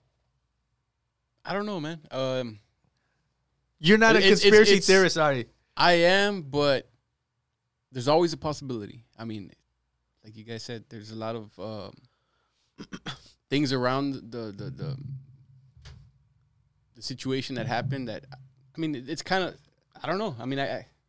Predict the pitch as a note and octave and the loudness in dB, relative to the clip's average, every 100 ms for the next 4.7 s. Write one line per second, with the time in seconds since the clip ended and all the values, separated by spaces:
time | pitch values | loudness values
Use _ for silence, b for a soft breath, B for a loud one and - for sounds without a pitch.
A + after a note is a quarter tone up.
0 | _ _ - C#3+ D3+ C#3+ C#3 D3+ C3 C#3+ | _ _ -8 2 4 4 4 4 4 2
1 | C#3+ C3+ C3 C#3+ C3 B2 - - - B2 | 2 0 0 2 0 -2 -14 -10 -2 -2
2 | A2 B2+ C3 A#2+ A#2 A2+ C3 C3 A#2+ B2 | 0 0 0 -2 -4 -4 -4 -4 -4 -4
3 | B2 A#2 A2+ A#2+ A2 - B2+ A#2 - b | -4 -6 -6 -6 -6 -6 -4 -6 -10 b
4 | b B2+ A2+ C#3 C3+ C3+ B2+ | b -8 0 0 0 -2 -4